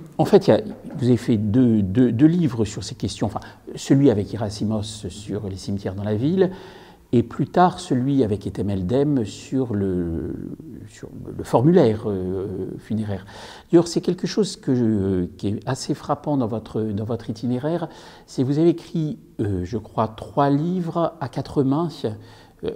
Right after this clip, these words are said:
enfin, c'est, c'est vraiment des livres écrits complètement à deux. C'est-à-dire, c'est pas, euh,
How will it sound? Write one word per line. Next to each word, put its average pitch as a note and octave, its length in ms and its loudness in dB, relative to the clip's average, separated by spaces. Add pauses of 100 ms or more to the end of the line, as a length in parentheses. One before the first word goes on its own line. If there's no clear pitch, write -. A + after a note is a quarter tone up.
enfin, C3+ 160 0
c'est, - 240 -6
c'est - 180 2
vraiment F3+ 380 4
des D#3 100 4
livres G3+ 240 0 (400)
écrits D3+ 320 0
complètement D#3+ 520 0
à D3+ 80 6
deux. D#3+ 240 6
C'est-à-dire, C3 360 -2
c'est - 160 -2
pas, C#3 360 4
euh, G#2+ 100 4